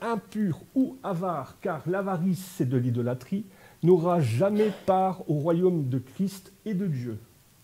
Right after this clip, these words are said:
Que personne ne vous égare par des raisonnements trompeurs. Ce sont de telles fautes qui attirent la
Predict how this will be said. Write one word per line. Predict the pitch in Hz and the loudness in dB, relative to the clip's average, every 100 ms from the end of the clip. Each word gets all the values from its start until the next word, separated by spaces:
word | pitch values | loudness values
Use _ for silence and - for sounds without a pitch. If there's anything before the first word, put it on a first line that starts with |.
| _ _ _ _ _ _ _ _ _ _ _ _ _ _ _ - - - - _ _ _ _ _ _ _ _ - - | _ _ _ _ _ _ _ _ _ _ _ _ _ _ _ -20 -20 -20 -20 _ _ _ _ _ _ _ _ -8 4
Que | 220 | 4
personne | 262 247 - 254 247 | 6 4 6 6 6
ne | 214 185 185 | 6 6 6
vous | 175 196 170 | 4 4 2
égare | 196 214 233 - | 2 0 0 -4
par | 196 165 | -2 4
des | 165 | 6
raisonnements | 175 185 202 202 196 | 6 6 6 4 0
trompeurs. | - 208 202 180 135 110 - | 0 0 2 2 2 2 0
Ce | 190 | -2
sont | - 208 196 | 2 4 4
de | 160 | 2
telles | 131 - 160 131 | 0 -2 0 -2
fautes | - 233 254 254 - | -6 -6 -6 -8 -8
qui | 180 | -4
attirent | 185 185 220 220 | -4 -6 -8 -6
la | 147 | -8